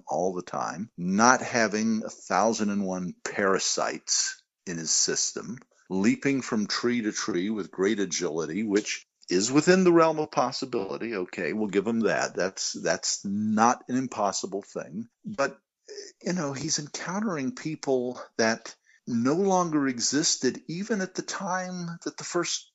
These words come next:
Tarzan books were being written. Burroughs was basing his Africa on what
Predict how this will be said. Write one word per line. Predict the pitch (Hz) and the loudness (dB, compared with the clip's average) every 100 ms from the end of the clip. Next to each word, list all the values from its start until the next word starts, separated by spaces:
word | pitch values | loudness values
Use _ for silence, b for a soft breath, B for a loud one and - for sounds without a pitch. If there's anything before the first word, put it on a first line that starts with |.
| - | -4
Tarzan | 170 180 175 170 | 0 2 2 0
books | 156 160 - | -2 -4 -4
were | 143 | -4
being | 143 156 165 | -2 -4 0
written. | 233 349 - - _ - | -2 -2 -8 -12 _ 0
Burroughs | 147 226 226 - | 6 6 6 2
was | 165 - | -4 0
basing | 156 175 - 165 156 | 0 2 -2 -6 -6
his | 139 165 180 151 - - | -2 -2 0 -4 -4 -6
Africa | 135 170 - 156 - 156 151 | -4 -4 -4 -6 -2 -2 0
on | 143 139 | -2 -2
what | 139 | -4